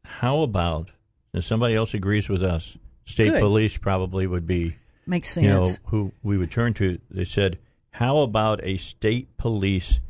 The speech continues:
Speaker 1: anti-corruption unit?"
Speaker 2: Now, that's an interesting thought. Is there one now? I don't
Speaker 1: I,
Speaker 2: know.
Speaker 1: I've never heard of it.
Speaker 2: I never heard of it.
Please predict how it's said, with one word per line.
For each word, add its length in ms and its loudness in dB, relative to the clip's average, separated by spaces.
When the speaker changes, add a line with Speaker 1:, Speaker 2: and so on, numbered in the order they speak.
Speaker 1:
anti-corruption 1400 0
unit?" 480 -2
Speaker 2:
Now, 120 -8
that's 280 -8
an 80 -2
interesting 480 -6
thought. 340 -8
Is 180 -2
there 140 0
one 220 0
now? 340 -6
I 120 2
don't 120 4
Speaker 1:
I, 20 4
Speaker 2:
know. 320 0
Speaker 1:
I've 220 4
never 260 6
heard 260 4
of 160 4
it. 40 2
Speaker 2:
I 100 2
never 220 0
heard 160 0
of 100 -4
it. 120 -10